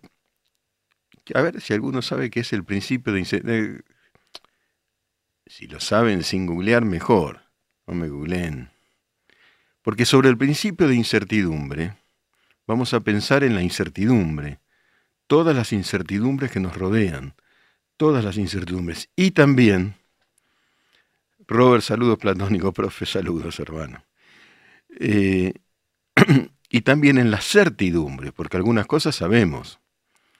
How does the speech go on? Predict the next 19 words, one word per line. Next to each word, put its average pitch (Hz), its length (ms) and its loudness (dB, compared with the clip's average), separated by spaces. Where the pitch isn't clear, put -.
Por 87 140 -6
ejemplo, 85 280 -4
este 82 560 -2
muchacho 87 540 -2
que 78 80 -6
estaba 85 400 -2
con 78 240 -8
la 78 120 -8
modelito 82 640 -6
en, 67 420 -12
de 95 180 -8
Marbella, 85 800 -8
eh, 64 440 -16
es - 160 -8
una 87 140 -8
certidumbre, 82 640 -4
estaba 87 300 -6
en 76 60 -8
Marbella. 87 500 -8